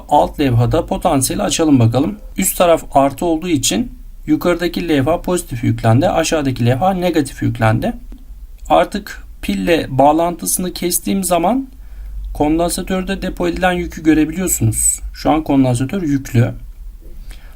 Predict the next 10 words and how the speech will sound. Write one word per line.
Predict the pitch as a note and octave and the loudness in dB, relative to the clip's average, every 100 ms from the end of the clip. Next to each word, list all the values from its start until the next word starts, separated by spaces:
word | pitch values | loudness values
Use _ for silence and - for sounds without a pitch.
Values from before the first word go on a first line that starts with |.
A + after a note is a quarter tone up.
| - - | -12 -2
Acaba | C3+ D3+ D#3 D#3 | 0 2 0 0
potansiyeli | D3 D3+ D3+ - D3+ D3+ C3+ A2+ - - | 0 4 2 2 2 4 2 -2 -10 -2
kaç | C#3 D3+ - | 0 0 0
volt? | B2+ - - - - | 0 0 -8 -10 -2
Onu | C#3+ D3 | 0 2
bir | C3+ | 4
ölçelim. | A#2 A2+ A#2 - - - - - - - - - - - | 2 2 2 0 -4 -16 -18 -20 -20 -20 -20 -20 -18 -4
Bu | C#3 | 0
iletkene | C3+ C3+ - C#3 C3+ C3+ | 2 0 0 2 4 4
ve | C3+ | 0